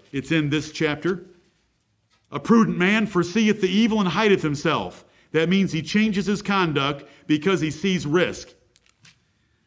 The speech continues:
But the simple pass on and are punished. "Well, I, my dad, my daddy worked this job at this factory,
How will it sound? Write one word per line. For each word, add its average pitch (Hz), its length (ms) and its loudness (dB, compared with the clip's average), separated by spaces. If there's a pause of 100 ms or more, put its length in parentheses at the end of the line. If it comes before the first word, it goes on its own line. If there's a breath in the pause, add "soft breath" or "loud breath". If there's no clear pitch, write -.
(140)
But - 140 2
the 175 180 -4
simple 196 640 0
pass 202 360 0
on 214 200 0
and 233 80 0
are 226 40 -2
punished. 185 500 -2 (540)
"Well, 180 760 -2 (680)
I, 170 260 -6 (120)
my 175 220 0
dad, 196 460 -2
my 175 200 0
daddy 208 340 0
worked 190 280 2
this 202 180 -2
job 196 480 -4 (140 loud breath)
at 170 160 -4
this 190 180 -2
factory, 202 560 -4